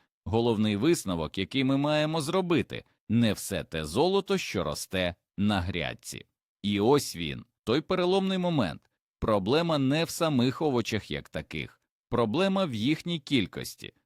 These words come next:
у способі приготування, а також у нашій сліпій вірі в їхню беззастережну користь. Шкода від алкоголю очевидна і залежить від дози. А от шкода від неправильних овочів прихована,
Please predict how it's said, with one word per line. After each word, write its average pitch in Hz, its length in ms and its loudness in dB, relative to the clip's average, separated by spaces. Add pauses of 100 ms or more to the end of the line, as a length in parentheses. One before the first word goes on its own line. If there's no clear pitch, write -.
(140)
у 214 120 0
способі 80 540 -4
приготування, 92 920 -2 (280)
а 101 180 2
також 131 680 -2
у 120 100 0
нашій 143 360 -2
сліпій 85 540 -4
вірі 120 380 0 (100)
в 85 120 -10
їхню 175 540 -2
беззастережну 90 1120 -4
користь. 69 520 -8 (380)
Шкода 180 400 0
від 156 140 -2
алкоголю 135 600 2
очевидна 110 580 0
і 90 60 -2
залежить 95 640 -2
від 92 200 -4
дози. 69 360 -4 (380)
А 110 180 4
от 87 140 -2
шкода 165 460 0
від 131 240 -2 (180)
неправильних 117 1120 2
овочів 85 540 -2 (500)
прихована, 185 840 2